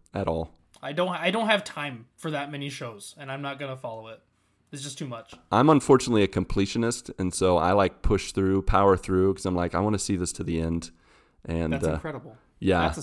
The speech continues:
Speaker 2: a superpower.
Speaker 1: it's, I mean, after each episode, <laughs> my wife Mindy would look at me and be like, "Have I told you how much I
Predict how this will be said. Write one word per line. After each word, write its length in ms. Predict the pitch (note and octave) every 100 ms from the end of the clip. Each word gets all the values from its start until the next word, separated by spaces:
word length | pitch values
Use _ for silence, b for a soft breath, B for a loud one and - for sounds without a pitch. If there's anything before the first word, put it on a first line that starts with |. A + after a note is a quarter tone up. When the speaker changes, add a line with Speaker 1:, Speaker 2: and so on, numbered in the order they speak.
| -
Speaker 2:
a 60 | C#3+
superpower. 120 | B2
Speaker 1:
it's, 260 | G2+ - -
I 80 | A2+
mean, 300 | A#2 A#2 A2+ - B -
after 320 | B2+ C3 C3
each 280 | D3+ D#3+ - -
episode, 680 | A#2+ A#2 - F#2+ F2 E2+ F#2 - - -
<laughs> 300 | - E3 -
my 140 | G2+
wife 240 | G#2 G#2+ -
Mindy 220 | G#2+ G#2
would 120 | F#2+ F#2+
look 160 | G#2
at 60 | F#2
me 60 |
and 80 | F2
be 80 | F2
like, 200 | E2 D#2+
"Have 160 | A#2 D3
I 80 |
told 280 | E3 - D#3+
you 120 | D#3
how 120 | D3 C3+
much 240 | C3 -
I 160 | A#2+